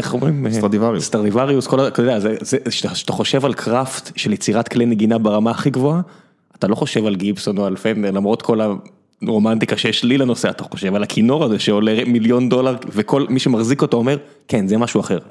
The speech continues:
Speaker 2: וכשאני שואל את מרקו, "תגיד, איך אתה בונה כינור?" הוא אומר,
Speaker 1: <laughs>
Speaker 2: "אני לא יודע."
Speaker 1: זה אומנות.
Speaker 2: אני נכנס למשא ומתן עם העץ,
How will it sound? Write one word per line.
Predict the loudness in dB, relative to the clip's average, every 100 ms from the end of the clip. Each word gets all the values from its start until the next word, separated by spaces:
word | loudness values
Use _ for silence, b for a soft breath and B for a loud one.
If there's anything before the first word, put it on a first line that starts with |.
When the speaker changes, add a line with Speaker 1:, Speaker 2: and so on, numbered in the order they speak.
| -14
Speaker 2:
וכשאני | -6 -6 -4 -4 -4
שואל | -2 -2
את | 0 0
מרקו, | -2 -4 -4
"תגיד, | -2 0
איך | 0
אתה | 0
בונה | 0 0
כינור?" | 0 -2 0 0
הוא | 0
אומר, | 2 0 0 -4 -6
Speaker 1:
<laughs> | -20 _ _ -6
Speaker 2:
"אני | -4
לא | -4
יודע." | -4 -2 -4 -4 -6
Speaker 1:
זה | -4
אומנות. | -2 -2 -4 -4
Speaker 2:
אני | -4
נכנס | -2 -4 -4
למשא | -2 -2 -2 -2
ומתן | 0 0 -2
עם | 0
העץ, | 0 -2 -6